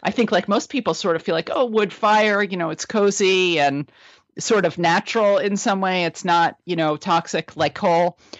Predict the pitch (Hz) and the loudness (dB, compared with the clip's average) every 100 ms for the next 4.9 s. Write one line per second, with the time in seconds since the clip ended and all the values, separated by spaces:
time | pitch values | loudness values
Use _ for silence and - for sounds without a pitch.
0 | _ - 240 240 - 277 180 240 277 202 | _ -4 2 2 2 0 0 2 2 0
1 | - - 247 262 170 185 208 294 269 214 | -4 -2 0 0 -2 0 0 2 2 2
2 | - 160 151 - 170 165 - - 170 170 | 2 0 2 0 0 0 -4 -2 -2 -2
3 | - 170 170 - 196 185 202 202 196 _ | -6 -8 -8 -4 -2 0 0 0 -4 _
4 | - _ - 208 - 185 - 175 160 | -20 _ -2 0 0 -2 0 0 0